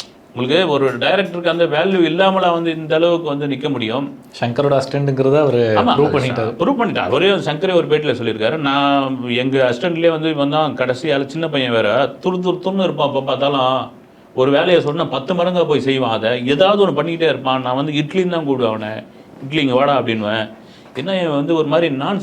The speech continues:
Speaker 1: சிங்க்லேயே போயிட்டு இருக்கானேன்னு. ஆனா இவ்வளவு பெரிய ஒரு பிரம்மாண்ட வளர்ச்சி எனக்கு பெரிய ஆச்சரியமா இருக்குது, எனக்கு பெருமையாவும் இருக்குதுன்றார்.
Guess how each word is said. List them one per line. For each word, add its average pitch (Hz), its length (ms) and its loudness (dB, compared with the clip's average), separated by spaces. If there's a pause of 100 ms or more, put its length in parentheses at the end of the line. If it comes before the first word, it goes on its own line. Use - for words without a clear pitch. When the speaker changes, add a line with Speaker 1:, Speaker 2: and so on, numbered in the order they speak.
Speaker 1:
சிங்க்லேயே 180 320 -4
போயிட்டு 143 300 -4
இருக்கானேன்னு. 120 520 -6
ஆனா 147 140 -8
இவ்வளவு 185 360 -4
பெரிய 196 200 -2
ஒரு 139 100 -4
பிரம்மாண்ட 170 400 -4
வளர்ச்சி 131 360 -2
எனக்கு 117 220 -8
பெரிய 151 300 -4
ஆச்சரியமா 127 380 -4
இருக்குது, 117 220 -4
எனக்கு 123 400 -4
பெருமையாவும் 170 420 -2
இருக்குதுன்றார். 110 400 -6